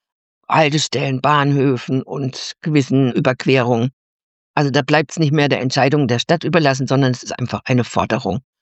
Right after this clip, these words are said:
für barrierefreie Überquerung und Sicherheit. Viele brauchen dann auch den öffentlichen Personennahverkehr, Bus, Straßenbahn, Fernbahn, Taxi.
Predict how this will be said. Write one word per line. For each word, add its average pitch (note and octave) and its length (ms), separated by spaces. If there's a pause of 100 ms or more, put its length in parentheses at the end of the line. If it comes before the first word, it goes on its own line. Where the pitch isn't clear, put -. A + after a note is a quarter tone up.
(200)
für E3 160
barrierefreie A#2 720
Überquerung A2 680
und C3 140
Sicherheit. B2 560 (800)
Viele B3+ 280
brauchen G#3+ 420
dann F3 160
auch D#3 380 (340)
den D3+ 140
öffentlichen C#3+ 500
Personennahverkehr, C3 960 (260)
Bus, E3 400
Straßenbahn, D3+ 1000 (720)
Fernbahn, D#3+ 600
Taxi. E3+ 840